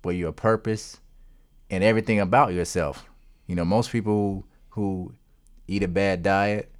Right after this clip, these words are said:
or most people who don't take care of themselves, don't really know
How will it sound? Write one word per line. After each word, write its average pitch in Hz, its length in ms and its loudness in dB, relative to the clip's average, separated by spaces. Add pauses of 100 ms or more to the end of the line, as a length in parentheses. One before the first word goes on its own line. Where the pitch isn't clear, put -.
(320)
or 82 100 -8
most 95 240 -2
people 95 220 -6
who 101 100 -4
don't 92 240 -2
take 95 180 -4
care 98 160 -2
of 95 40 -2
themselves, 92 440 -4
don't 92 220 -2
really 92 180 -2
know 98 380 0